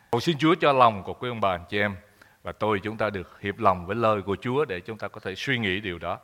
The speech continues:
Và điều thứ ba là hiệp một, lòng một ý trong sự xây dựng.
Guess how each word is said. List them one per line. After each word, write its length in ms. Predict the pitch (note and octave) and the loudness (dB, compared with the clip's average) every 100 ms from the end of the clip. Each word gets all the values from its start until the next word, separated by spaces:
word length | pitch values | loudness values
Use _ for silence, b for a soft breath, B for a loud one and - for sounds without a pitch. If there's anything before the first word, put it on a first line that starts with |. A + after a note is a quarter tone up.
| b b b b - | b b b b 2
Và 80 | |
điều 160 | B2+ D3 | 6 6
thứ 120 | C#3+ - | 4 6
ba 280 | E3 D3 C#3 | 8 8 6
là 260 | A2+ F2+ - - _ b b b - | 2 0 -2 -20 _ b b b 2
hiệp 160 | B2+ - C3 | 4 4 0
một, 460 | - - - - _ _ b b b | -2 -2 -4 -20 _ _ b b b
lòng 460 | B2 C3+ C#3+ B2 A2 | 8 10 10 8 6
một 220 | A2+ A2 | 6 6
ý 200 | C#3 F#3 | 0 0
trong 160 | D#3+ B2 | -2 -6
sự 160 | - F2 | -8 -8
xây 260 | - A2 | -6 -6
dựng. 180 | F#2 E2+ | -6 -8